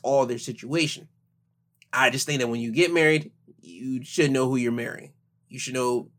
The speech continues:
the conversation that you guys had. Is this a person that you guys could, uh, see yourself literally being with for the rest of your life? Are you willing to have these type of conversations? Is, is he a good conversationalist? Is she a good conversationalist?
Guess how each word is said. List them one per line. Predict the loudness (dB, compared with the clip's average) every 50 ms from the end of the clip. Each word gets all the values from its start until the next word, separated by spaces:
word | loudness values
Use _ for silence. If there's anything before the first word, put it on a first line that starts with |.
| _ _
the | _ -8
conversation | -4 0 0 0 0 0 -2 -2 -2 -2 -4
that | -6 -6
you | -6
guys | -8 -8 -8 -8 -10 -12 -14 _ _ _ _ _ _ _
had. | _ 2 4 4 4 2 0 -4 -10 _ _ -8
Is | -6 -6
this | -6 -6 -6
a | -4
person | -2 -2 -2 0 -2
that | -6 -6
you | -6
guys | -6 -6 -8 -8 -10
could, | -10 -8 -8 -8 -8 -10 -14 _ _ _ _ _ _ _ _ _ _ _ _
uh, | -6 -4 -2 -2 -2
see | -2 -2 0 0
yourself | 2 2 2 2 2 2 0
literally | -2 -2 2 2 2 2 2 0 -2 0
being | 0 2 2 2 2
with | 2 0 0 -2 -8 _ _ _ _ _ _ _ _ _
for | -4 -2 -2
the | 0 0
rest | 2 2 2 0 0 -4 -6 -4
of | -2
your | 0 0 0
life? | 2 4 4 4 2 2 -2 -6 -12 _ _ _ _ _ _ _ _ _ _ _
Are | 2 2 4
you | 4 4 2 2 0
willing | 0 2 4 4 4 4 2 2
to | 2
have | 4 6 6 6 4
these | 0 -4 -6 -6 -4
type | -2 -2 -2 -2
of | -4
conversations? | -2 0 0 0 0 -4 -2 0 0 0 0 0 -2 -2 -2 -2 -4 -4
Is, | -6 -6 -6 -6 -8 -8 -10 -10 -10 -6
is | -4 -4 -2
he | 0 0
a | 0
good | 0 0 0 0 0
conversationalist? | -2 -2 -2 -2 -2 -4 -2 -2 -2 -2 0 0 0 0 0 0 -4
Is | -8 -10
she | -8 -4 -2 -2
a | 0
good | 0 -2 0 2
conversationalist? | 2 2 2 2 -2 -4 -6 -6 -6 -4 -4 -4 -4 -4 -6 -10